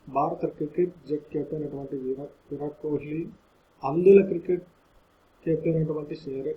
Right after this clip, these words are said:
శేఖర్ నాయక్, నెక్స్ట్ డిస్కస్ థ్రోయర్ వికాస గౌడ్, దీపా మాలిక్ పారా అథ్లెటిక్, మరియప్పన్ తంగవేలు పారా అథ్లెటిక్, దీపా కర్ణాకర్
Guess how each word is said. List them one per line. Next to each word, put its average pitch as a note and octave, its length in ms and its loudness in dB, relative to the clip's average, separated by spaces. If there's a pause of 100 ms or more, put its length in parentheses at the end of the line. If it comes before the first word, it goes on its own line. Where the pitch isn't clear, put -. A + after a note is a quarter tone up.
శేఖర్ D3 460 -4
నాయక్, D#3+ 360 -2 (720)
నెక్స్ట్ - 280 -12 (460)
డిస్కస్ G3 460 -2
థ్రోయర్ D3+ 380 2 (180)
వికాస C#3+ 440 -8
గౌడ్, D3+ 360 -4 (1000)
దీపా E3 320 2
మాలిక్ C#3 340 -2 (200)
పారా C3 220 -4
అథ్లెటిక్, D3+ 500 -4 (760)
మరియప్పన్ E3 600 2
తంగవేలు D3 520 -2 (240)
పారా C#3 280 -4
అథ్లెటిక్, D3+ 440 -6 (800)
దీపా D#3+ 320 2
కర్ణాకర్ D#3 680 -6